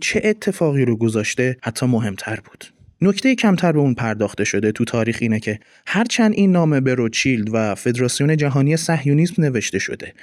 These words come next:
اما همونطوری که گفتیم تو حلقه‌های ابتدایی شکل‌گیری این جنبش اسم یا حرفی از بازگشت به غرب آسیا یا تصرف فلسطین، همین منطقهٔ غربی شامات، نیست.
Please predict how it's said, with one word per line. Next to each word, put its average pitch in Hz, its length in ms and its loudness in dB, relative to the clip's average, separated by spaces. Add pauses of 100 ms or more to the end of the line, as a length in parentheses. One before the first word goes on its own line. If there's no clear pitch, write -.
(300)
اما 110 180 2
همونطوری 170 500 0
که 165 100 2
گفتیم 143 400 0 (340)
تو 131 100 -2
حلقه‌های 127 720 0
ابتدایی 185 600 0
شکل‌گیری 131 600 0
این 110 260 0
جنبش 110 600 -2 (100)
اسم 147 340 0
یا 131 140 2
حرفی 185 400 -2
از 175 160 0
بازگشت 151 640 -2
به 120 80 -2
غرب 165 360 -2
آسیا 120 600 -2
یا 110 120 0
تصرف 110 580 0
فلسطین، 120 800 0
همین 226 240 4
منطقهٔ 120 460 2
غربی 110 400 0
شامات، 110 600 -4 (100)
نیست. - 440 -10